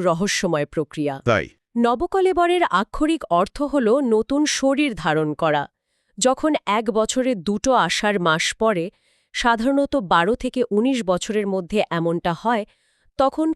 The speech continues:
Speaker 1: পুরনো যে দারু বা কাঠের মূর্তিগুলো আছে, সেগুলোকে খুব গোপনে সমাধিস্থ করা হয়।
Speaker 2: সত্যি?
Speaker 1: হ্যাঁ,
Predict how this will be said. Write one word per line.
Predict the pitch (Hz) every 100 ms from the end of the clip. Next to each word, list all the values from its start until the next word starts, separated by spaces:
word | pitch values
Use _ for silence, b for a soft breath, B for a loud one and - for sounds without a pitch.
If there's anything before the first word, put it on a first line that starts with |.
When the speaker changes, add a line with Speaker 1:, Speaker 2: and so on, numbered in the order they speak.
| -
Speaker 1:
পুরনো | 247 262 285 302
যে | 285 285
দারু | 180 165 170 185 170 _ -
বা | 214
কাঠের | - 202 - 262
মূর্তিগুলো | 226 202 - 226 226 226
আছে, | 185 156 - 175 147 _ _ _
সেগুলোকে | - 285 254 302 311 320
খুব | - 330 294
গোপনে | 220 202 208 233 349
সমাধিস্থ | - 196 180 175 156 -
করা | - 147
হয়। | 143 151 135 _
Speaker 2:
সত্যি? | - 120 104 _ 80 65 - _
Speaker 1:
হ্যাঁ, | - - 175 170 175 165 139